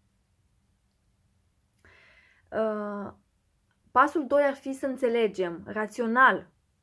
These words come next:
care este mecanismul, cum stau lucrurile, cum ar trebui să fie. Știi? Înțelegi cu mintea, ca la matematică, când înțelegi,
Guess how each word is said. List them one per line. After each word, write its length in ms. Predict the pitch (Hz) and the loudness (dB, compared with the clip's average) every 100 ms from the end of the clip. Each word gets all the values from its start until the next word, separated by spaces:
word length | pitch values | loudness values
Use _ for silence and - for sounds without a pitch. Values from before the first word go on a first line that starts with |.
| _ _ - | _ _ -12
care 180 | 254 247 | -8 -8
este 180 | 247 | -6
mecanismul, 840 | 226 196 196 185 185 170 - 202 196 _ _ _ | -6 -6 -6 -6 -8 -10 -14 -20 -20 _ _ _
cum 300 | - 262 277 | -10 -6 -4
stau 260 | 269 254 233 | -4 -4 -2
lucrurile, 380 | 220 214 175 175 | -4 -8 -12 -10
cum 160 | 269 | -4
ar 100 | 277 | -4
trebui 340 | 277 240 240 247 | -4 -8 -8 -6
să 140 | 240 | -8
fie. 480 | - - 104 - - _ _ _ | -8 -14 -12 -12 -16 _ _ _
Știi? 300 | _ 233 277 | _ -8 -4
Înțelegi 340 | 269 269 285 294 | -4 -4 -4 -8
cu 100 | 269 | -10
mintea, 640 | 247 196 170 165 160 - - | -6 -6 -6 -6 -6 -10 -8
ca 100 | 247 | -4
la 120 | 262 | -2
matematică, 1000 | 262 240 220 190 170 170 - 208 240 285 | -4 -6 -6 -6 -8 -10 -10 -6 -6 -6
când 200 | 277 240 | -8 -6
înțelegi, 760 | 233 233 233 226 269 247 - | -4 -4 -6 -4 -4 -6 -12